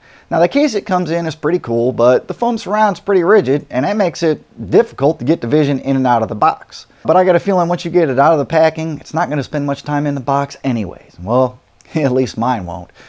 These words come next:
Now, my only gripes about this thing are the inside of the paint cup. Like the Iwata, it's not a hundred percent finished. There are grooves on the inside that might be hard to clean. Over time will tell. Now, the other thing that grinds my gears is the proprietary threads that hook up to an airline.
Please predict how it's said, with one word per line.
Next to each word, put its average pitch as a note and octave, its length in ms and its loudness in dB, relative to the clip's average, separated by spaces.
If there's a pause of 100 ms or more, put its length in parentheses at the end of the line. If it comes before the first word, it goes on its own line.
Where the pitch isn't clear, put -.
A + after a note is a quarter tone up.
(320)
Now, B2+ 160 2
my C3 160 4
only C3+ 180 4
gripes E3+ 300 2
about A#2 240 0
this A2 220 -4
thing G#2 180 -6
are G2+ 80 -2
the A2 140 -2
inside F#3 360 2
of C3+ 60 -2
the A#2 80 -2
paint F3 320 -4
cup. G2 300 -6
Like A2 200 0
the E3+ 120 2
Iwata, E3 460 4
it's - 180 -14
not A#2+ 180 2
a B2 60 2
hundred B2 220 -2
percent - 380 -10
finished. - 540 -6 (320)
There A#2 160 2
are B2+ 220 4
grooves E3 380 4
on C#3+ 100 4
the B2+ 100 2
inside A#2+ 520 2
that A2 120 -4
might G#2+ 280 -4
be A#2+ 120 -2
hard G2 320 -6
to A#2+ 60 -6
clean. C3 640 -8
Over F#2+ 200 -12 (540)
time G#2 260 -4
will A2+ 100 -4
tell. C#3 380 0 (340)
Now, B2+ 120 4
the D3 120 4
other B3+ 200 4
thing A3+ 140 -4
that G3+ 80 -4
grinds F#3+ 280 -2
my F3+ 140 0
gears E3 400 -2
is A2 200 -4
the G#2 60 -6
proprietary F3+ 720 -2
threads B2 420 0
that G#2+ 100 0
hook B2 200 -4
up A2+ 200 -2
to A2 120 -6
an C#3+ 80 -2
airline. D3+ 500 -4